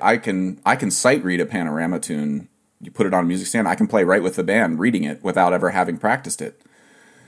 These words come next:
And they'll look at me like I'm some wizard, you know, but, eh, I can't do what they're doing. And that insecurity, which is like hearing the t-, an eight-year-old can come in and hear the song once and get about half of it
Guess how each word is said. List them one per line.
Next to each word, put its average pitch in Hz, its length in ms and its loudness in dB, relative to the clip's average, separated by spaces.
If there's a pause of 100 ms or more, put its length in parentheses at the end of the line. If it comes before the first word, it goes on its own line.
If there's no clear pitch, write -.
(260)
And 110 140 4
they'll 123 120 6
look 123 180 4
at 101 60 -2
me 120 160 2
like 98 200 2
I'm 92 120 -2
some 95 280 -4
wizard, 92 520 -4 (140)
you 120 160 2
know, 92 300 0 (340)
but, - 580 2 (1120)
eh, 90 220 -6 (1300)
I 104 120 -8
can't 120 380 0
do 104 140 2
what 90 120 0
they're 104 160 -2
doing. 65 400 -8
And 95 140 -2
that 104 140 4
insecurity, 104 680 2
which 123 220 2
is 117 180 4
like 104 360 2
hearing 135 340 6
the 110 80 6
t-, 110 200 2
an 101 100 2
eight-year-old 98 400 2
can 95 120 -4
come 98 140 -4
in 90 80 -2
and 87 100 0
hear 90 140 -2
the 82 80 -2
song 80 540 -4
once 85 520 0
and 87 240 -2
get 85 160 2
about 80 260 0
half 95 260 0
of 80 120 -6
it 71 220 -6